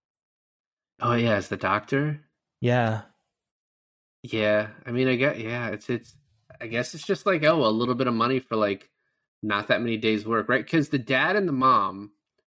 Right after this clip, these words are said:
Speaker 1: only are at the house, so they're just in every scene filmed at the house. So they could have done that in a few days.
Speaker 2: Yeah.
Speaker 1: And then they're at the scene in the hospital with Joan Cusack, so that's just one or two days.
Speaker 2: If,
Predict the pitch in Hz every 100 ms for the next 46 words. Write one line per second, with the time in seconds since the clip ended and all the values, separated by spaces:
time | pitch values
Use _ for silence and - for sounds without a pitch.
0 | _ _ _ - 143 156 175 170 - 123
1 | 120 120 - 107 143 - - - - -
2 | 120 131 147 147 156 123 131 - 131 127
3 | - 117 127 127 - - - - 143 196
4 | 160 101 98 101 101 - 117 104 - 107
5 | 104 127 101 98 - - _ _ 117 139
6 | 90 - - 123 135 151 147 139 127 -
7 | 131 123 127 180 202 - 113 113 - 120
8 | 110 101 - 107 - 110 120 - 127 _
9 | _ _ _ 104 107 120 113 - 131 170
10 | 196 220 - _ _ _ _ _ _ _
11 | _ _ _ _ _ _ - 120 110 -